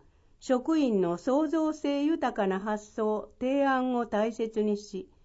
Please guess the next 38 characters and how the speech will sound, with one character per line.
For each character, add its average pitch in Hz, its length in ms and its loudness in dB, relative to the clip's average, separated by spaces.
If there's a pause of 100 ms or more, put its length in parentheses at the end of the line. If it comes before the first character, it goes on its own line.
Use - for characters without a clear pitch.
(480)
よ 254 160 2
り 277 240 2
一 247 60 -2
層 262 340 -2
高 262 360 -2
い 233 120 -2
市 254 160 -4
民 294 280 4
サ 285 240 0
ー 254 40 -2
ビ 214 120 -2
ス 202 140 -2
の 180 140 2
提 226 280 -2
供 220 300 0
に 214 180 2
取 208 220 0
り 247 40 -6
組 247 240 -2
ん 180 40 -2
で 151 120 -6
い 147 100 -8
く。 - 320 -14 (2000)
要 247 300 4
望、 226 400 0 (540)
職 247 420 2
員 262 220 6
の 185 100 6
モ 202 160 4
チ 285 180 -2
ベ 302 180 2
ー 269 40 -2
シ 262 140 -6
ョ 202 40 4
ン 185 180 4
を 165 100 0
高 196 340 -4
め、 180 180 -4